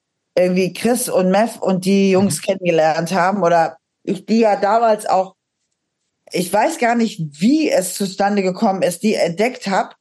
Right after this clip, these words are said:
Speaker 1: und, ähm, wir, ich die ersten Singles mit den Rikers gemacht hab.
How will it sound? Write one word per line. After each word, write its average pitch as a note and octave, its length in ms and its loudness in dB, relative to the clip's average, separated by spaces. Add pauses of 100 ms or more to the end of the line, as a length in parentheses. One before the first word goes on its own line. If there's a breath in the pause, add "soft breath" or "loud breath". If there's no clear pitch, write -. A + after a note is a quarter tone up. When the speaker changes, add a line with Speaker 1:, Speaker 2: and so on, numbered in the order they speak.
Speaker 1:
und, F3+ 360 -2
ähm, F3 400 2 (400 loud breath)
wir, F3 520 2
ich F#3 160 -4
die G3 160 0
ersten F#3 760 2
Singles B3 500 0
mit F3+ 160 0
den F3 180 2
Rikers E3 600 0
gemacht D#3 440 -2
hab. G3 280 0